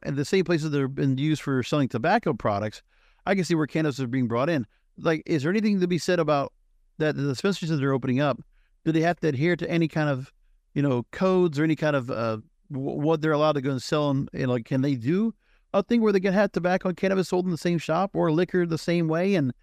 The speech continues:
maybe in those casinos, there are some cannabis consumption lounges that can be built out and created as well. Like, there's, I can imagine for the,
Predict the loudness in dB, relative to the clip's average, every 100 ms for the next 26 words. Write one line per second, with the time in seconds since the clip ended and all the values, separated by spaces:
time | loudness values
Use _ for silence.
0 | _ _ _ _ 0 2 4 4 4 4
1 | 2 2 -2 0 2 2 0 0 0 -4
2 | -2 -2 -2 0 0 0 -2 -2 -2 -2
3 | -2 0 0 0 0 -2 -2 -2 -2 -2
4 | -2 -2 -2 -2 -4 -4 -2 -2 -2 -2
5 | 0 -2 -4 -4 -2 -2 -2 -2 0 -2
6 | -2 _ _ _ -4 -2 2 2 4 4
7 | 2 -2 -4 -2 0 -2